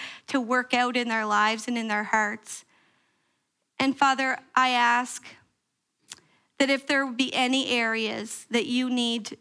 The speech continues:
to, to work, that you are speaking to them,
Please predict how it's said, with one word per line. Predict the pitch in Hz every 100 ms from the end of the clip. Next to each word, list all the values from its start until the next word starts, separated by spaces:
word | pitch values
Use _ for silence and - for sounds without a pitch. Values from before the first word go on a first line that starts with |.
| -
to, | 254 240 220 - -
to | 233
work, | 214 254 269 269
that | 240
you | 226 226 214 254 277
are | 262 220
speaking | - - 247 247 285 269
to | -
them, | 254 269 262 269